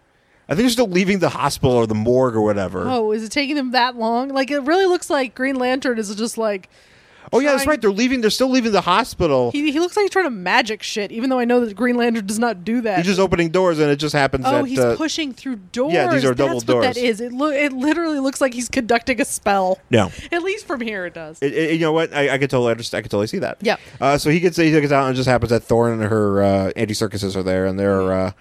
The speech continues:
Speaker 2: And then
Speaker 1: they
Speaker 2: they start
Speaker 1: start,
Speaker 2: fighting.
Speaker 1: they start
Speaker 2: They punch
Speaker 1: fighting.
Speaker 2: Flash in the face.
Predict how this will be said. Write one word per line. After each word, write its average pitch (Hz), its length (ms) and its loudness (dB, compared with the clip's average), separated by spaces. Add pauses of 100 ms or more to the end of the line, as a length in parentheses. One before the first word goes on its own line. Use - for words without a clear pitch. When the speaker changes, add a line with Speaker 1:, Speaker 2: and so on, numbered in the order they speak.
(140)
Speaker 2:
And 226 220 -2
then 254 320 2
Speaker 1:
they 247 60 2
Speaker 2:
they - 60 2
start 104 220 2
Speaker 1:
start, - 20 -14
Speaker 2:
fighting. 175 240 -8
Speaker 1:
they 120 80 -4
start 113 120 0
Speaker 2:
They 113 80 0
punch 196 300 2
Speaker 1:
fighting. 95 100 -6
Speaker 2:
Flash 190 300 -2
in 190 60 -8
the 190 40 -8
face. 339 640 -2